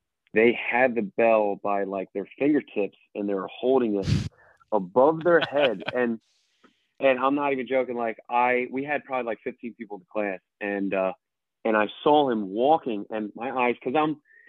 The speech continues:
Speaker 1: within the group training classes, I'll, like, do the classes as well. So I'm working out and then also training a little bit and,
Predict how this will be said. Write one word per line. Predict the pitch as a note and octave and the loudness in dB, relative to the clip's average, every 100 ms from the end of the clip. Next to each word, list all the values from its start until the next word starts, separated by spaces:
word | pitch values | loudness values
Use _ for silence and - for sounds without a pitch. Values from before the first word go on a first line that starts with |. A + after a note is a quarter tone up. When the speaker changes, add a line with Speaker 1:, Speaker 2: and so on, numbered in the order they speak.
| - | -6
Speaker 1:
within | C3 B2 D#3 | -2 0 2
the | A2+ | 2
group | B2 A#2 | 2 0
training | B2+ B2 A#2+ | 0 -2 -2
classes, | B2+ A#2+ B2+ A#2 | -2 -2 -4 -4
I'll, | G#2 A2 | 0 2
like, | A2 F2+ - | 2 0 0
do | A2+ A#2 B2 C3+ _ | 2 4 2 -4 _
the | G2+ A2 | -10 -2
classes | A2+ A2+ - A2 | 2 2 0 -6
as | G2+ | -4
well. | G2 G#2 A2+ - | 0 0 -2 0
So | A#2+ | 2
I'm | A#2+ | 4
working | G#2+ A#2 - A2 | 4 2 0 -2
out | G#2+ G#2 - G2 | 0 0 -4 -8
and | G2 | -4
then | G2 | 0
also | G2+ G2 G#2 F#2+ | 0 0 -2 -2
training | - G#2 G#2 G#2 | 0 0 0 0
a | |
little | G2+ G2+ | -2 0
bit | G#2 G#2 | 2 2
and, | F#2+ | 0